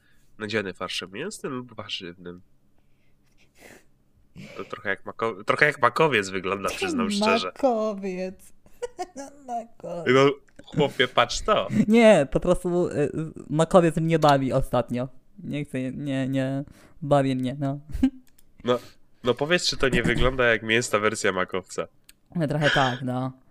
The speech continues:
Speaker 2: Jeszcze tak pokrojony w taki sposób. <laughs>
Speaker 1: Tak, dokładnie.
Speaker 2: Trochę
Speaker 1: Albo
Speaker 2: tak.
Speaker 1: na tym z-, albo na tej graficzce, pyk.
Speaker 2: E, no u mnie kulebiaka nie ma. I
Speaker 1: No u mnie też nie,
Speaker 2: nigdy się
Speaker 1: nie
Speaker 2: nie
Speaker 1: kojarzę
Speaker 2: spotkałem.
Speaker 1: tego, ale, ale podejrzewam, że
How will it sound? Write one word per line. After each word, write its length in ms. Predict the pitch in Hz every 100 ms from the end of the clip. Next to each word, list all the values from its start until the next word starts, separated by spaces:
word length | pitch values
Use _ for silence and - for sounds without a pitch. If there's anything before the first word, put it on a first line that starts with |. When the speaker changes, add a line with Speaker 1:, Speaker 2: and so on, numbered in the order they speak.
| _ - 139
Speaker 2:
Jeszcze 200 | 285 147
tak 180 | 160
pokrojony 580 | - 143 156 156 147 139
w 40 | -
taki 260 | 127 139
sposób. 480 | - 135 127 127 117 _ -
<laughs> 200 | - 262
Speaker 1:
Tak, 540 | 123 117 113 110 107 - - -
dokładnie. 760 | 113 - 113 110 101 101 104 101 147 143 -
Speaker 2:
Trochę 300 | 147 135 135
Speaker 1:
Albo 120 | 131
Speaker 2:
tak. 220 | 135 135
Speaker 1:
na 100 | 110
tym 200 | 104 101
z-, 160 | 92 98 -
albo 320 | 98 95 98
na 180 | 107 104
tej 200 | - 90
graficzce, 600 | 95 85 90 - - 87 _ -
pyk. 360 | 98 85 - _ _ _ _ _ _ _ _ _ _ _ _ - _ - -
Speaker 2:
E, 380 | 147 151 147 -
no 80 | 175
u 120 | 214
mnie 160 | 233 233
kulebiaka 500 | 226 208 202 202 190
nie 180 | 156 123
ma. 220 | 113 110 - 196 -
I 600 | - 127 135 135 131 131
Speaker 1:
No 100 | 135 113
u 40 |
mnie 200 | 117 110
też 200 | 104 117
nie, 80 | 160
Speaker 2:
nigdy 160 | 170 160
się 60 |
Speaker 1:
nie 60 | -
Speaker 2:
nie 80 | 151
Speaker 1:
kojarzę 180 | 85 85
Speaker 2:
spotkałem. 400 | - 131 123 117
Speaker 1:
tego, 60 | 101
ale, 80 | 110 - _ - - _
ale 260 | 90 101 120 - _
podejrzewam, 420 | 110 101 95 107
że 160 | 104